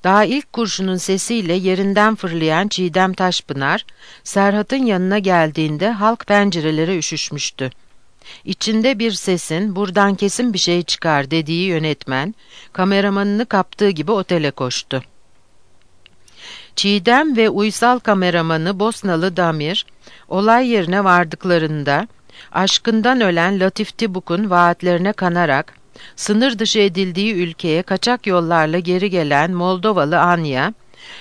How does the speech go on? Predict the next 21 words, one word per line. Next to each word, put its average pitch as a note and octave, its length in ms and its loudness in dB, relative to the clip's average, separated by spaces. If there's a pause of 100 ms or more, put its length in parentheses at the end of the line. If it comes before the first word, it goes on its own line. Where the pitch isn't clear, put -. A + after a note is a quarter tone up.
(140)
çıplak A#3+ 480 0
vücuduna F#3+ 520 -2
yorganı F#3+ 500 2
çekmiş, E3 600 -4 (160)
dehşet G3 420 0
içinde F3+ 320 -2
haykırıyor, F3+ 800 2 (680)
gözünü G3+ 340 0
kırpmadan F3+ 720 0
sekiz G#3+ 420 -2
el G3 200 2
ateş G#3 300 0
eden E3 280 0
Asiye F3+ 400 0
Tibuk, E3 500 -4 (420)
dimdik A#3+ 440 0
bir F#3 100 0
vaziyette D#3+ 680 -2
polislerin G3 640 -2
gelmesini F3 560 0
bekliyordu. C3+ 720 -6